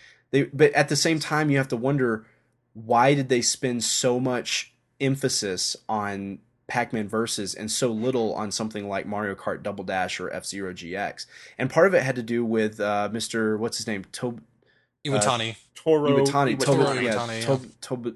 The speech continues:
Speaker 1: yeah, whatever his, yeah, I can't say
Speaker 3: The
Speaker 1: it,
Speaker 3: dude
Speaker 1: but
Speaker 3: who made
Speaker 2: It's
Speaker 3: Pac-Man.
Speaker 2: Mister Mister Iwatani.
Speaker 1: Yeah,
Speaker 2: It's
Speaker 1: the dude
Speaker 2: easier.
Speaker 1: who made Pac-Man, which that guy is a legend, but also, I, I mean, as of two thousand three, what has he done in the last twenty years?
Speaker 3: He made Pac-Man.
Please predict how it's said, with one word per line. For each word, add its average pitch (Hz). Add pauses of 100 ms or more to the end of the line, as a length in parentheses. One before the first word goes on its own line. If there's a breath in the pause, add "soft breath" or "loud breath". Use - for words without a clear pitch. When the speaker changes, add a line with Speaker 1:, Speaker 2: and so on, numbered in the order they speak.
Speaker 1:
yeah, 98 (140)
whatever 117
his, 98
yeah, 92
I 98
can't -
say -
Speaker 3:
The 139
Speaker 1:
it, -
Speaker 3:
dude 240
Speaker 1:
but 226
Speaker 3:
who 214
made 196
Speaker 2:
It's -
Speaker 3:
Pac-Man. 160
Speaker 2:
Mister 220
Mister 208
Iwatani. 143
Speaker 1:
Yeah, 107 (120)
Speaker 2:
It's 135
Speaker 1:
the 156
dude 196
Speaker 2:
easier. 190
Speaker 1:
who 208
made 160
Pac-Man, 147
which 165 (240 soft breath)
that 233
guy 202
is 151
a 135
legend, 165
but 139
also, 131
I, 120
I 131
mean, 131
as 143
of 135
two 165
thousand 143
three, 127
what 135
has 139
he 151
done 113
in 101
the 98
last 95
twenty 113
years? 98
Speaker 3:
He 135
made 151
Pac-Man. 120